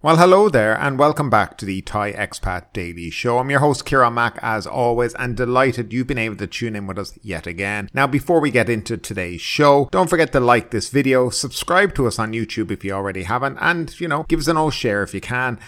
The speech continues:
Now, if you do like listening on a podcast player, link down below in the description will take you to a website where you can see all the podcast players that we're on. And finally, if you feel like you're getting value from the show,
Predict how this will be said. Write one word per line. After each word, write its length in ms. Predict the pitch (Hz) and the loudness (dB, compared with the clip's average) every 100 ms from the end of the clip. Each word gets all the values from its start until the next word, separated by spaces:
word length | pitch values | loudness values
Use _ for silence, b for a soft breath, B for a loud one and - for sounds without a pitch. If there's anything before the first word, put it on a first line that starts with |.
| B | B
Now, 160 | 127 131 | -2 -2
if 100 | 120 | -2
you 60 | |
do 160 | 131 139 | 0 2
like 240 | 123 113 | 2 0
listening 340 | 127 123 - 117 | -2 -2 -4 -6
on 120 | 113 | -6
a 40 | |
podcast 540 | - 120 110 117 107 - | -2 0 0 -2 -4 -2
player, 460 | 131 143 180 175 _ - | 0 2 2 -2 _ -2
link 240 | 165 165 | 0 2
down 220 | 135 117 | 0 0
below 280 | 107 110 110 | 0 0 0
in 100 | 104 | -2
the 100 | 92 | -6
description 460 | 95 - 139 - 123 | -8 -4 -4 -4 -6
will 100 | 113 | -6
take 300 | 127 127 - | -4 -4 -4
you 80 | 113 | -6
to 240 | - 110 | -6 -6
a 160 | 104 98 | -4 -2
website 580 | 113 123 - 131 120 | -2 -2 -2 0 0
where 100 | 123 | 0
you 160 | 120 120 | -2 -2
can 160 | 110 107 | -6 -6
see 200 | 117 107 | -6 -8
all 500 | - 127 117 110 98 | -2 2 2 0 -4
the 140 | - | -8
podcast 640 | - 107 98 - 92 - | -4 -4 -4 -8 -8 -8
players 300 | - 98 92 | -8 -8 -8
that 120 | 90 90 | -10 -8
we're 140 | 95 | -6
on. 260 | 101 110 104 B B - | -4 -6 -8 B B -6
And 180 | 151 | -4
finally, 320 | 220 208 196 180 | 0 0 0 -2
if 140 | 165 | -2
you 60 | 160 | -2
feel 220 | 175 160 | 0 0
like 180 | 147 139 | 0 -4
you're 60 | |
getting 220 | 127 120 | -8 -6
value 320 | 110 110 120 113 | -4 -2 -2 -4
from 220 | 113 110 | -6 -8
the 100 | 107 | -6
show, 380 | - 160 160 | 0 2 2